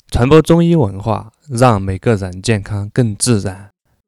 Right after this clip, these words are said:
我在这里分享中医食疗、健康等知识，也提供健康调理方案定制服务，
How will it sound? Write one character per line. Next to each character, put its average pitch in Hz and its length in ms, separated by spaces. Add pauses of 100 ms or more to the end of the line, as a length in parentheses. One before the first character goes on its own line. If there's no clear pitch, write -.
(520)
我 127 120
在 165 120
这 175 140
里 127 100
分 147 200
享 104 440
中 135 200
医 135 300
食 - 240
疗、 101 340 (120)
健 120 240
康 117 260
等 - 180 (120)
知 113 160
识， - 280 (600)
也 113 260
提 127 220
供 139 160
健 143 240
康 131 180
调 110 200
理 107 160
方 110 180
案 104 320
定 120 180
制 98 220
服 - 180
务， 101 360